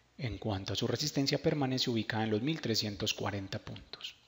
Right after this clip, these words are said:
Para este periodo diario se mantiene un movimiento bajista. La acción de Bancolombia Ordinaria, que mantiene su resistencia ubicada en los treinta y ocho mil pesos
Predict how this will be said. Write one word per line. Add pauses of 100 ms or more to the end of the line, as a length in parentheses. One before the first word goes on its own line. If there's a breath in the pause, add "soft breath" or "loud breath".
Para
este
periodo
diario
se
mantiene
un
movimiento
bajista. (1120)
La
acción
de
Bancolombia
Ordinaria,
que
mantiene
su
resistencia
ubicada
en
los
treinta
y
ocho
mil
pesos